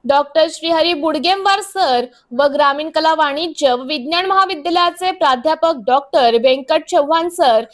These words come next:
यांना जाहीर झाला असून येत्या रविवारी छत्रपती संभाजीनगर येथे राज्याचे गृहनिर्माण मंत्री व नांदेड जिल्ह्याचे पालकमंत्री नामदार अतुलजी सावे यांच्या हस्ते दोघांनाही सन्मानपूर्वक पुरस्कार प्रदान करण्यात येणार आहे.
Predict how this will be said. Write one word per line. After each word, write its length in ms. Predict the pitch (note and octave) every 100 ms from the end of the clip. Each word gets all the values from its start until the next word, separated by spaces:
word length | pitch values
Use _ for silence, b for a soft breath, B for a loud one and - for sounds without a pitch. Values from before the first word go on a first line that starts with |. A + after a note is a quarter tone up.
| b -
यांना 400 | C4 C4 C#4+ D4
जाहीर 320 | C4+ C#4 D#4+
झाला 260 | D#4 D#4+ D#4+
असून 260 | E4 G4+ A4 _ _
येत्या 340 | B3+ C#4 E4 D#4+
रविवारी 680 | C#4+ D4+ B3+ D#4 F4 B3 B3 b _ -
छत्रपती 680 | F4+ E4+ G#4 G#4 G#4 G4+ G#4+
संभाजीनगर 720 | G4 E4 E4+ F4 F4 F4 E4+
येथे 360 | C4 - D4 A#3
राज्याचे 560 | B3 A#3+ D4+ C#4+ E4+
गृहनिर्माण 680 | C#4+ D4 D4+ E4+ F4 F4 F#4
मंत्री 500 | C#4 E4 D#4+ A#3+ A#3+ - _ _
व 80 | C4+
नांदेड 480 | C#4+ C#4+ C#4 D4 D#4
जिल्ह्याचे 540 | D#4+ D4 D#4+ D#4+ F#4
पालकमंत्री 920 | F4+ D#4+ C#4+ D#4+ E4 B3+ E4 E4 B3+
नामदार 440 | A#3+ C4 C4 C#4 D4+ C4+
अतुलजी 480 | C4 E4+ D#4 F#4+
सावे 520 | G4 E4+ D#4 E4 B3+ - b b -
यांच्या 400 | C4+ C4 C4+ D#4+
हस्ते 300 | D#4 - E4
दोघांनाही 640 | C4+ C#4 C#4 D#4+ E4+ F4+ F#4
सन्मानपूर्वक 1000 | F4 D#4+ F4+ G4 F#4+ D#4+ F#4 D4 B3 B3
पुरस्कार 420 | C4+ C#4 C#4+ D#4
प्रदान 340 | D4+ C#4+ D4+ E4+
करण्यात 420 | F4 E4+ F4+ -
येणार 200 | D4+ G#3+
आहे. 240 | A3 B3